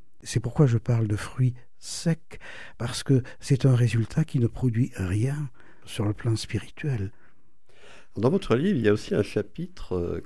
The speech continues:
Speaker 2: consacré à ce que vous appelez l'attention volontaire, qui serait différente de l'attention spontanée, qu'on peut peut-être qualifier d'attention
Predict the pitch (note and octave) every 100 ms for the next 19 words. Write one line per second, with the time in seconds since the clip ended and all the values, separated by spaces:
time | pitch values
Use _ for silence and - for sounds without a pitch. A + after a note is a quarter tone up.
0 | - F3 - - - - D3+ F#3+ - -
1 | A#2+ G#2 G2 F#2+ G3 A#2+ G#2 A#2 - G3+
2 | G#3 - - - - E2+ E2+ B2 G#2+ -
3 | D#3+ G#3+ - - A2 - G2 G#2 - G#2
4 | A2 F#2+ E2 F2 F#2 - G#2+ G2+ - G#2+
5 | C3+ D3+ F3+ - G2 F#2+ G2+ G2 G2 -
6 | F2+ - G2 F2 - F#2+ -